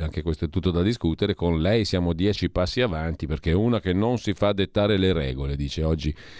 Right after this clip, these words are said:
il Santori medesimo alla stampa. Maurizio Landini rilancia: "A sto punto serve la settimana di quattro giorni per dare piena dignità al lavoro", dice il segretario della C G I L. "In bocca al lupo, Elly Schlein, nessun consiglio.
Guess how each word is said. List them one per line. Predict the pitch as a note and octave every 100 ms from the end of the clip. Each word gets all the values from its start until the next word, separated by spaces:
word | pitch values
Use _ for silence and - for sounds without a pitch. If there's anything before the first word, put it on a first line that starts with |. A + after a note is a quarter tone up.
| - -
il | G2
Santori | - G#2 G2 A#2+ A2
medesimo | G#2 A#2+ G2 F#2 F2 E2
alla | D2+ D2+
stampa. | - B1 G#1+ -
Maurizio | A#1 F2 A2+ A2+ G2+
Landini | G2 A2+ F2+
rilancia: | F2+ B2+ D3+ F2+ D2+
"A | D2+
sto | G#2
punto | E2+ D3 G2+ D2+
serve | F#2 F#2+ F2
la | D#2+
settimana | F2+ - F2+ F#2
di | D#2+
quattro | D2+ F#2 F2+ F#2+
giorni | F2+ A#2+ B2 C3 D#3 - - - - -
per | F2+ F2
dare | G2 G2 E2+
piena | G#2+ G#2+ G2+
dignità | F#2 F#2 E2+ F#2
al | F2+
lavoro", | F2 F2+ D#2+ E2 B2+
dice | A#2 -
il | D#2
segretario | D#2+ D2+ C#2+ D#2+
della | D2 C#2+
C | -
G | F2
I | G#2
L. | B2
"In | E2+
bocca | G2 -
al | G2+
lupo, | B2 C#3 F#2 D#2
Elly | D#2 F#2+
Schlein, | F#2+ A#2 C#3
nessun | F#2+ - G#2+
consiglio. | F#2 C3+ - A#2+ A#2 D#2